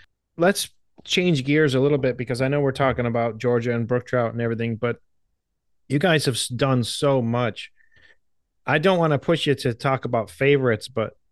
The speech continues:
can you talk about some unique places that you would say if, if people were, had the time, maybe were retiring, really excited about fishing, uh, what, where would you send people that you would say you've had these unique experiences? The places are beautiful. I know they all are beautiful, but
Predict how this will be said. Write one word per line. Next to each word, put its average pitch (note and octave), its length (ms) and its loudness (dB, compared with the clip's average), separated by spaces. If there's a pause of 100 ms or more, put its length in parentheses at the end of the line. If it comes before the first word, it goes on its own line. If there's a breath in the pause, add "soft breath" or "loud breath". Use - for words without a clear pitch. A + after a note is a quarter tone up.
(160)
can D3 160 0
you C#3 120 2
talk D#3+ 320 0
about C#3+ 400 0
some C3+ 300 -2
unique B2 540 0
places D3+ 600 -2 (260)
that B2+ 240 0
you C3 140 0
would B2+ 160 2
say C3+ 300 2
if, A#2+ 120 0 (140)
if A#2+ 200 -2
people E3 300 0
were, A#2 400 2 (400 soft breath)
had D#3+ 220 2
the D#3 80 2
time, C#3+ 580 0
maybe C#3 220 0
were C3 200 0
retiring, C3+ 800 0
really C3+ 280 0
excited C3+ 340 -2
about B2+ 220 -2
fishing, C3 480 -4 (800 soft breath)
uh, A#2+ 380 0 (100)
what, F#3 340 0
where F3+ 220 2
would F3 220 0
you C#3+ 60 0
send C#3+ 380 0
people A#2 580 -2 (420)
that B2+ 240 2
you B2 100 0
would A#2 120 -2
say B2 200 0
you've A#2+ 240 -2
had B2 220 -2
these A2+ 260 -4
unique B2 480 0
experiences? A#2+ 760 -2
The G#2 80 -2
places B2 480 -2
are A2+ 200 0
beautiful. A2+ 760 -2
I B2 100 -2
know C#3 180 2
they A#2+ 100 4
all A#2 240 2
are A2 60 0
beautiful, A2 420 -4
but G#2+ 220 -6